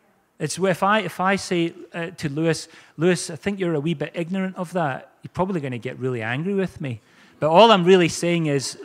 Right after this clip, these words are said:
you, you don't have the f-, enough knowledge yet to understand that. But it, it can be quite a blunt, you know, way of putting something over.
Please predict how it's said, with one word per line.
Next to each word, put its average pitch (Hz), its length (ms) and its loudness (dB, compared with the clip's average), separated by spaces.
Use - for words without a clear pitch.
you, 165 360 -4
you 160 200 -2
don't 180 360 2
have 147 280 -6
the 135 80 -8
f-, - 260 -18
enough 156 320 -4
knowledge 156 560 0
yet 147 260 -6
to - 140 -14
understand 156 680 -4
that. 156 380 -6
But 160 100 2
it, 175 160 -2
it 208 180 -2
can 226 300 0
be 214 80 -6
quite 185 320 -2
a 143 160 2
blunt, 165 340 0
you 170 160 2
know, 160 400 2
way 175 180 6
of 165 160 -2
putting 190 300 0
something 175 440 -2
over. 185 440 0